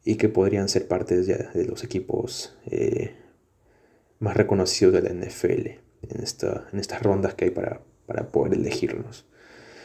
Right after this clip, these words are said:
Eh, bueno, todos ellos provenien-, provienen del campeonato de División uno de fútbol americano de la Asociación Nacional de Atletas Colegiados. Esa es el, es, esa es dicha competición que alberga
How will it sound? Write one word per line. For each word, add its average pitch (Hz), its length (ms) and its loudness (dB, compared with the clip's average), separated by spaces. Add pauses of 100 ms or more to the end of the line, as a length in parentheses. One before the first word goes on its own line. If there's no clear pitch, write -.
(480)
Eh, 107 600 6
bueno, 110 340 4 (840)
todos - 260 2
ellos 156 120 4
provenien-, 113 520 4
provienen 107 460 6
del 95 240 0
campeonato 101 420 0
de 104 100 4
División 95 480 0
uno 107 220 2
de 95 80 2
fútbol 95 300 2
americano 98 680 -2 (380)
de 113 260 8
la 101 100 4
Asociación 98 480 0
Nacional 98 500 -2 (100)
de 98 80 -2
Atletas 98 380 -4
Colegiados. - 800 2 (320)
Esa 127 220 4
es 107 80 2
el, 104 160 4
es, - 160 4
esa 139 380 6
es 104 140 0
dicha 107 420 0
competición 104 720 0
que 101 80 0
alberga 98 640 2